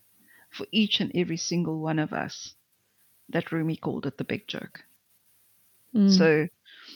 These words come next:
Speaker 1: comparison is the thief of all joy.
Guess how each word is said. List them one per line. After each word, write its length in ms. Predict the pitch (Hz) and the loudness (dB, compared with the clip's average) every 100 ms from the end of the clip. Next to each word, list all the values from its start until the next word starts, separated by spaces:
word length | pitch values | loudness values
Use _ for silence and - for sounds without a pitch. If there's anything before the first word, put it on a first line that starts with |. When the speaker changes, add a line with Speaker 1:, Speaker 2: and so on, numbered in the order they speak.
| _ | _
Speaker 1:
comparison 960 | 202 190 214 214 226 214 190 175 170 - | 0 4 6 6 6 4 0 0 0 -2
is 220 | 175 170 | -4 -4
the 80 | - | -6
thief 400 | 165 - 190 180 | -8 -4 -4 -4
of 160 | 151 - | -8 -8
all 200 | 139 139 | -8 -8
joy. 420 | - - - 214 | -8 -6 -2 -2